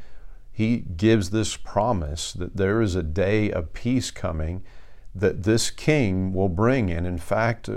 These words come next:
we know, of course, that Jesus Christ i-, is called the Prince of Peace. It's no wonder that, that this triumphal entry of the King into Jerusalem is at the center of this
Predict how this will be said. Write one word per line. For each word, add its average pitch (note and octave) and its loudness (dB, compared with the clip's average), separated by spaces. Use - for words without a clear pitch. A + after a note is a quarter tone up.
we G2 -4
know, G#2 2
of G#2 0
course, B2+ 0
that G2+ -4
Jesus A2 -2
Christ A#2 -2
i-, - -6
is G2+ 2
called A2 8
the F2+ 0
Prince - -2
of F#2 0
Peace. G2 -4
It's - -6
no G#2 6
wonder G#2+ 8
that, F#2 2
that F#2+ 2
this - 0
triumphal A2 4
entry G#2+ 2
of F2 2
the F2+ 0
King A2+ 2
into F#2 0
Jerusalem F#2+ 0
is F2+ 0
at F#2 0
the F2 -2
center G#2+ 2
of F#2+ 2
this F#2+ -2